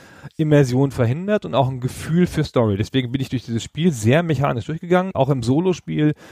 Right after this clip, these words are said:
eher wie so eine Multiplayer-Partie, wo es mir im Wesentlichen um Funktionalität geht. Das legt das Spiel aber auch nahe, ja, und im zweiten Teil noch mal mehr, finde ich fast,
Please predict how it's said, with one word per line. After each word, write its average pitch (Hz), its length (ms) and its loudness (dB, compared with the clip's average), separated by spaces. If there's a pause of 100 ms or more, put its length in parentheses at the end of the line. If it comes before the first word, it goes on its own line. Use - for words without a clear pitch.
(280)
eher 147 280 6
wie 135 80 2
so 127 120 0
eine 127 240 2
Multiplayer-Partie, 190 1200 -2 (580)
wo 135 120 0
es 143 120 2
mir 139 320 4
im 123 160 -4
Wesentlichen 127 500 2
um 123 120 -6
Funktionalität 113 800 0
geht. 107 280 -4
Das 139 160 -4
legt 135 260 2
das 180 120 0
Spiel 160 200 2
aber 127 140 2
auch 120 160 -4
nahe, 101 540 -2
ja, 123 240 0
und 120 100 -10
im 110 100 -10
zweiten 117 320 -2
Teil 110 460 -2
noch 120 240 -4
mal 110 160 0
mehr, 135 180 0
finde 175 280 -4
ich - 80 -4
fast, - 340 -2